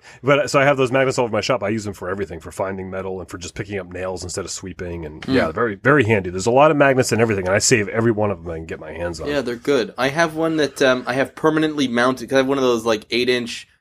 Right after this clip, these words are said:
Speaker 2: drill presses,
Speaker 1: Mm-hmm.
Speaker 2: which I like to call as a baby drill press, although I gotta get another one. But underneath the, uh, the, the, the table that moves, there's just the base, and I have a magnet stuck there, so any of the, like, drill bits that I use that don't fit into the case, like,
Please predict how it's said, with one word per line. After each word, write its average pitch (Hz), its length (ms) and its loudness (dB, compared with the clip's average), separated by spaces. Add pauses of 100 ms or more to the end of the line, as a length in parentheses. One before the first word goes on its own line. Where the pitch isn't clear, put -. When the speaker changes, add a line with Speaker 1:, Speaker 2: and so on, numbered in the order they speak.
Speaker 2:
drill 131 180 4
presses, 151 640 2 (320)
Speaker 1:
Mm-hmm. 117 140 0
Speaker 2:
which 135 120 2
I 120 40 4
like 117 180 0
to 113 60 -10
call 120 240 4
as 110 60 0
a 104 60 2
baby 131 440 2
drill 135 220 4
press, 139 320 0
although 110 160 -2
I 110 80 2
gotta 107 140 0
get 107 120 -2
another 110 160 -2
one. 104 140 -4
But 107 240 0 (480)
underneath 151 640 0
the, 123 400 0
uh, 113 360 4 (160)
the, 113 320 -8
the, 117 140 0
the 104 160 -6
table 151 380 4
that 113 120 0
moves, 139 540 0 (220)
there's 113 200 -6
just 120 160 -8
the 117 60 -6
base, 127 520 0 (380)
and 120 120 -2
I 123 60 2
have 120 260 2
a 110 60 -2
magnet 120 400 0
stuck 120 300 -2
there, 131 320 4
so 117 300 0
any 131 280 0
of 117 120 -2
the, 110 300 0
like, 104 200 -6
drill 123 180 2
bits 135 280 0
that 120 140 -2
I 117 60 2
use 120 460 -2
that 107 220 -4
don't 123 260 -2
fit 120 200 -6
into 120 180 -8
the 107 100 -8
case, 127 440 -2
like, 101 180 -8